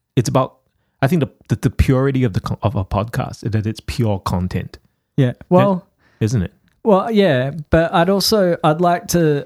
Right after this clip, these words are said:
Speaker 2: I'd like to think about it like, okay, imagine you're a business. Let's just say, say a type of business, just something that, that you're not, like, just any type of business.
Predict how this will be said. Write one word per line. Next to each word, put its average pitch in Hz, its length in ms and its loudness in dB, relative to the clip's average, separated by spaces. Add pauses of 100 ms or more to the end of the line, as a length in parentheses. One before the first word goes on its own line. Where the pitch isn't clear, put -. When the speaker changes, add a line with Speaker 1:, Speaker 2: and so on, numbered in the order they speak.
(120)
Speaker 2:
I'd 156 180 0
like 165 240 -2
to 147 420 0 (300)
think 147 320 0
about 135 320 2
it 135 140 -4
like, 131 360 -2 (600)
okay, 131 400 0 (760)
imagine 180 720 2
you're 139 680 2
a 127 540 2 (240)
business. 120 640 0
Let's 143 480 -2
just - 380 -2
say, 151 360 2
say 170 360 2
a 165 100 -2
type 143 340 0
of 120 240 -2
business, 123 640 -2 (460)
just - 300 -2 (460)
something 147 360 2
that, 156 420 -6
that 139 160 0
you're 131 220 2
not, 123 500 -4
like, 127 240 -2
just 123 320 -4
any 131 260 2
type 123 260 0
of 117 120 -2
business. 123 500 -4